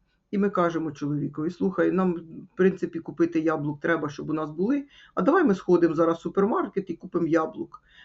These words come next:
Да, там купимо п'ять кілограм яблук, щоб у нас були».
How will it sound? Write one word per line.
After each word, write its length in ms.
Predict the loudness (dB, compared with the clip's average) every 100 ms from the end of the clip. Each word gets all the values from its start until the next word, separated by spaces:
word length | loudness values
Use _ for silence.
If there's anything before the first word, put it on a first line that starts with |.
| _
Да, 180 | 0 0
там 220 | 0 -2
купимо 340 | -4 -2 -2 2
п'ять 240 | 2 4
кілограм 380 | 2 2 4 2
яблук, 340 | 2 0 -4
щоб 180 | -4 -2
у 40 |
нас 200 | 0 0
були». 420 | -2 -6 -4 -6